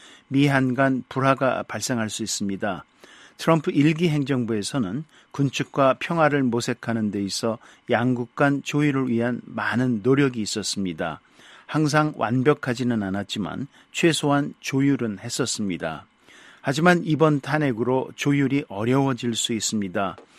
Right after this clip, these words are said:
이번 선거가 어떻게 진행될지에 달려 있습니다. 만약 한국에서 봄이나 여름에 선거가 치러진다면 말이죠. 그 밖에 중국 문제에 있어서도 다를 것입니다.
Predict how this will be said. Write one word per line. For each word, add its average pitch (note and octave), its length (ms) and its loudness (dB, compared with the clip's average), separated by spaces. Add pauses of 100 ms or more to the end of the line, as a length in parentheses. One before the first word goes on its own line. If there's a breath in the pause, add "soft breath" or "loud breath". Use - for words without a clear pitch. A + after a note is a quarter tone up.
(240 loud breath)
이번 D#3+ 280 4
선거가 C3 680 0
어떻게 C#3 680 -2
진행될지에 B2 960 0
달려 A2 260 -6
있습니다. G2+ 680 -4 (520 loud breath)
만약 C3+ 580 4
한국에서 C#3 840 0 (100)
봄이나 C#3+ 460 2
여름에 B2 500 0
선거가 A#2+ 720 -2
치러진다면 F#2+ 800 -4
말이죠. F2 520 -6 (640 loud breath)
그 - 100 -6
밖에 D3 240 6
중국 F3+ 380 4
문제에 C#3 400 2
있어서도 A#2 680 -2
다를 B2 380 -4
것입니다. G#2+ 720 -4